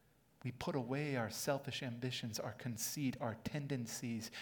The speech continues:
to be self-absorbed, and instead begin to look to the needs of others. This isn't saying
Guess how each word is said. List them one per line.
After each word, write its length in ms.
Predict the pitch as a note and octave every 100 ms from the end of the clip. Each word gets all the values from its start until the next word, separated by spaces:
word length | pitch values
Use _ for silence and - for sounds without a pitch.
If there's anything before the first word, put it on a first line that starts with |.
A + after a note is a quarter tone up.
| -
to 60 | B2
be 140 | A#2
self-absorbed, 1040 | - C#3+ C3+ C3 A2 G#2 A#2+ B2+ A2+ G#2 - - - -
and 140 | C3+ A#2
instead 640 | A2+ A2+ - C#3 C#3+ B2+
begin 540 | A#2+ A2 B2+ C3+ C#3+
to 180 | C#3 B2 A2
look 360 | A#2 C3 B2 - - -
to 100 | B2+
the 120 | A#2
needs 500 | A2 A#2+ A#2+ A#2 -
of 160 | B2 -
others. 600 | A#2+ G#2+ G2 F2+ - - - - - - - - - - - - - - -
This 160 | - C3
isn't 300 | D3 D#3+ D#3
saying 580 | - C#3 D3+ C3 A2